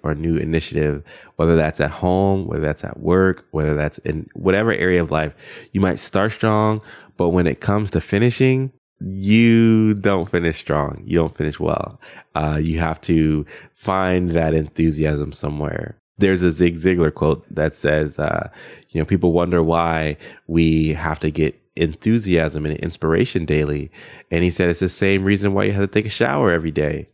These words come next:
<laughs> because you need to have that every single day. You need something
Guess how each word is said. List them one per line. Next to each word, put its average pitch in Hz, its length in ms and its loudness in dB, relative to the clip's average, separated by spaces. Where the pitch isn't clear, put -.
<laughs> 98 220 2
because 92 600 0
you 95 160 2
need 98 560 4
to 87 160 2
have 80 340 -2
that 76 420 -4
every 80 380 -2
single 78 380 -4
day. 76 240 0
You 76 140 -4
need 78 260 -4
something 73 480 -4